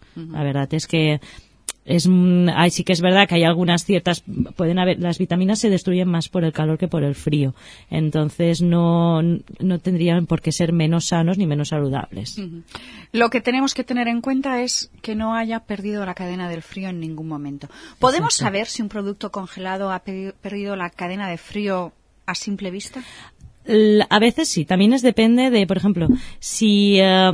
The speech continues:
Speaker 2: si son productos que son trozos pequeños y están enva-, envasados en bolsas, muchas veces podemos ver, eh, que dentro de esas bolsas hay como mucha escarcha.
Speaker 1: Ujú.
Speaker 2: Entonces sí que puede ser que esa escarcha se produzca porque ha perdido la cadena, la cadena del frío.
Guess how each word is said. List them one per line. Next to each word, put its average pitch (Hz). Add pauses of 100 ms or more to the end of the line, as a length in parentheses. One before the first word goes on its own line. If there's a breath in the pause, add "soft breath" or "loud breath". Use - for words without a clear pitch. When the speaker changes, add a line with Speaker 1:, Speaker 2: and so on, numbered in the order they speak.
(160)
Speaker 2:
si 214
son 247
productos 262
que 233
son 220
trozos 214
pequeños 220
y 185
están 196
enva-, 214
envasados 190
en 214
bolsas, 220 (380 loud breath)
muchas 220
veces 233 (140)
podemos 208
ver, 220
eh, 185 (100)
que 208
dentro 202
de 220
esas 208
bolsas 214
hay 208
como 226
mucha 190
escarcha. 147 (140)
Speaker 1:
Ujú. 214
Speaker 2:
Entonces 202
sí -
que 214
puede 214
ser 214
que 202
esa 196
escarcha 196
se 208
produzca 202 (220 loud breath)
porque 180
ha 165
perdido 180
la 190
cadena, 165
la 170
cadena 170
del 151
frío. 147